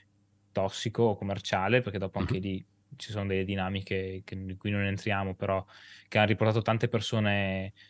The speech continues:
Speaker 1: in ambiente naturale a fare, a praticare attività sportiva, e,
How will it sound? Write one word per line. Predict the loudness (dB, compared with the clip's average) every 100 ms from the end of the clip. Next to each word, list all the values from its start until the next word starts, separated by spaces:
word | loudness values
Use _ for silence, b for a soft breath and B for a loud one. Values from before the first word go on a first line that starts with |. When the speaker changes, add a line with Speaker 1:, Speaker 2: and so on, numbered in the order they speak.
| b b
Speaker 1:
in | 0
ambiente | 2 4 4 4
naturale | 0 2 4 6 4
a | 2
fare, | 2 2 0
a |
praticare | -4 -4 -2 -2
attività | -2 -6 -6
sportiva, | -6 -8 -2 0 4 4 2 b b b 0
e, | 4 6 6 4 2 2 -2 -4